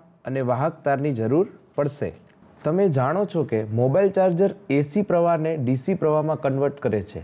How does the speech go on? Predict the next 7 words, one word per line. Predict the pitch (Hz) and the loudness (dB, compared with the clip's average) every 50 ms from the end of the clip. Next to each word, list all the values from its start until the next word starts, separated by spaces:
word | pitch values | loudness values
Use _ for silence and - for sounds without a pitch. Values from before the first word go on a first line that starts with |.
| - - - - - - - - - | -14 -20 -20 -20 -20 -20 -20 -14 -4
તેથી | - 139 147 147 190 165 | -2 -2 0 0 -2 -2
કરંટ | - - 143 156 175 185 175 156 | 0 0 0 0 0 -2 0 0
લાગવાનો | 151 139 135 135 143 143 151 156 | 0 0 2 0 0 0 0 -2
ભય | 123 107 120 120 120 113 | -2 0 0 2 2 2
રહેતો | 107 104 107 - 143 151 - - - | 0 0 0 0 -2 -2 -2 -4 -6
નથી. | 139 143 156 143 - - 95 - - - - _ - - - - - _ _ _ _ - _ - _ _ _ - - - _ - - - _ _ _ - - _ _ - _ - | -2 -2 -2 -2 -2 -8 -10 -10 -12 -20 -20 _ -20 -20 -20 -20 -20 _ _ _ _ -20 _ -20 _ _ _ -20 -20 -20 _ -20 -20 -20 _ _ _ -20 -20 _ _ -16 _ -2
ચાર્જરની | 135 131 139 143 147 147 202 214 220 233 240 240 | 0 2 2 2 2 2 2 2 2 2 0 -2